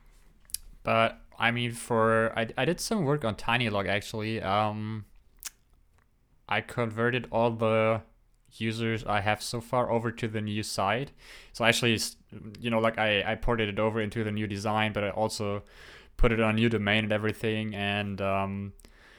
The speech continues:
set up the proper plans and everything. So that's, that's about to be launched as well. Probably, maybe even this week still, um, or next week. Um,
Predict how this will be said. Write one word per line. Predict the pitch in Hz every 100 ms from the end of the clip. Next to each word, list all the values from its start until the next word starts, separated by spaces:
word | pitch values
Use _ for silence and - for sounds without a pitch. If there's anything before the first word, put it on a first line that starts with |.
| -
set | - 120 113
up | 110
the | 110
proper | - 117 107
plans | - - 107 107 104
and | 107
everything. | 101 95 110 104
So | -
that's, | 107 104 101 - -
that's | 120 120
about | 113 104 104 101
to | - 101 98 98 98 98 _ _ -
be | 104
launched | 101 107 107 -
as | 98 98
well. | 101 104 101 107 104 -
Probably, | - - 120 156 123 104 104 104 98 101 -
maybe | - 98 151 175
even | 131 113 90
this | 101 -
week | 98 90
still, | - - 95 98 104 - - - - -
um, | 95 95 98 95 98 - - - _ - - -
or | 107 101
next | 101 107 -
week. | 101 104 107 - - - - - - _ _ _ _ _ - - - _ _
Um, | 95 95 95 95 95 95 95 95